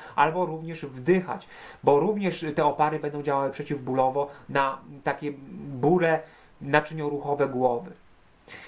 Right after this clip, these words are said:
I tutaj, a w przypadku bólu gardła doskonale sprawdza się olejek zwłaszcza eukaliptusowy, e, i olejek goździkowy, które wykazują działanie przeciwbakteryjne na bakterie gram dodatnie, a więc, e,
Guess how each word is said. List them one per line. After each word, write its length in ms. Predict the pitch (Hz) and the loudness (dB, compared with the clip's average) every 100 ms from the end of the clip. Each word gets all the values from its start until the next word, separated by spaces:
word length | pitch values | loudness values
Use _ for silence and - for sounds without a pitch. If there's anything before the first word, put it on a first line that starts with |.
| - - - | -20 -14 -6
I 80 | 156 | 0
tutaj, 300 | 214 185 180 | 4 4 2
a 120 | 165 | -2
w 180 | 160 - | -4 -12
przypadku 460 | - 185 190 190 170 | -16 -2 0 0 -6
bólu 300 | 156 165 151 | -6 -4 4
gardła 640 | 156 160 156 151 151 - 156 | 4 4 0 -4 -4 -6 -10
doskonale 500 | 151 - 165 165 160 | -8 -2 2 2 0
sprawdza 420 | - 156 151 151 | 2 2 2 -4
się 340 | - 151 147 147 | -6 -6 -6 0
olejek 360 | 143 147 143 | 4 4 2
zwłaszcza 440 | 131 143 143 143 - | -4 -8 -6 -6 0
eukaliptusowy, 1080 | 160 165 156 151 - 127 - 123 120 147 151 - - - 139 | 0 2 -2 -2 -10 -8 -2 0 0 -2 -4 -14 -20 -8 -2
e, 160 | 135 | 0
i 160 | 170 170 | 4 4
olejek 280 | 165 170 160 | 4 2 0
goździkowy, 540 | 160 160 180 196 160 | -2 -2 2 2 2
które 220 | 160 151 | -2 -2
wykazują 640 | 147 147 139 151 147 147 147 | 0 -2 -2 -2 -2 -2 -8
działanie 400 | 120 151 147 151 | 0 0 0 -4
przeciwbakteryjne 840 | 170 156 175 160 156 151 151 143 | -10 -12 2 4 4 -2 -6 -6
na 100 | 139 | -2
bakterie 560 | 131 - 143 139 139 127 | -2 -2 -4 -4 -6 -4
gram 300 | 131 143 139 | 0 0 0
dodatnie, 760 | 143 139 123 - - 123 147 160 - | -4 -2 -4 -6 -16 -10 -10 -10 -4
a 120 | - 143 | 0 2
więc, 260 | 156 | 0
e, 20 | - | -6